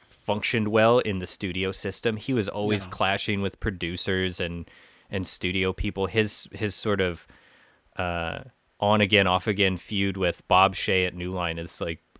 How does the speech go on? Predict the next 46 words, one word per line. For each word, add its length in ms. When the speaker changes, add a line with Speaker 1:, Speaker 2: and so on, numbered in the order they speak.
Speaker 1:
pretty 280
well 260
known 380
and 260
kind 180
of 140
Speaker 2:
Right. 180
Speaker 1:
legendary. 580
And 180
so, 340
Speaker 2:
Well 80
Speaker 1:
and 140
it, 100
he 220
sort 260
of 260
was 180
bullied 520
into 800
making 580
Deadly 340
Friend. 440
Also, 400
it 120
wasn't 380
really 500
s-, 220
the, 300
the 80
movie 360
he 220
wanted 400
to 120
make. 440
He 180
wanted 260
Speaker 2:
Right. 80
Speaker 1:
to 120
adapt 480
this 220
book 420
and 180
tell 380
sort 260
of 140
a 200